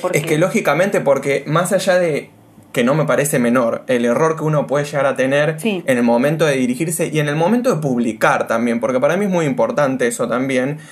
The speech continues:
Speaker 2: porque uno está publicando en una revista internacional con un determinado peso y hay que estar a la altura cuando uno también, eh, nombra las cosas, me parece a mí. Este, es una opinión personal, eh, como científico en formación.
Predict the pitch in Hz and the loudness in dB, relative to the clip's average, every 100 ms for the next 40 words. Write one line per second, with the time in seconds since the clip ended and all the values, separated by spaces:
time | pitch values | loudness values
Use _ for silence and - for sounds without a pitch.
0 | - - 131 143 196 214 180 160 147 131 | -2 2 2 2 2 2 0 2 0 2
1 | 139 156 143 131 123 123 147 156 156 156 | 2 2 0 0 0 0 0 -2 0 0
2 | 156 - - 139 131 127 127 131 131 147 | -4 -12 -4 -2 0 2 0 0 0 2
3 | 196 214 214 - - - 156 214 160 135 | 2 0 -6 -16 -4 0 2 2 2 0
4 | 131 139 123 160 175 170 131 - 170 180 | 2 2 2 0 0 -2 -4 -2 0 0
5 | 160 156 156 120 117 - 196 165 113 120 | 0 2 2 0 -2 -2 0 2 0 0
6 | 123 139 131 123 131 131 127 - 139 123 | 0 0 -2 -2 -2 -2 -4 -6 -4 -2
7 | 127 - - - 139 147 131 117 107 - | -4 -8 -18 -8 0 2 4 2 0 -4
8 | - 123 - 98 - - 131 120 127 131 | -6 -6 -4 -6 -6 -10 -6 -2 0 0
9 | 135 120 120 - - - - - 135 120 | -2 -2 -4 -8 -20 -20 -20 -4 0 0
10 | 113 - 117 123 135 120 123 135 127 120 | -2 -2 0 0 0 0 2 2 2 0
11 | - 127 127 143 151 156 131 110 113 131 | 0 0 2 0 0 -4 -4 -6 -2 0
12 | 127 127 120 120 143 151 - 110 120 117 | 0 0 0 0 0 0 0 -2 -2 -2
13 | 113 117 - 117 | -2 -4 -4 -6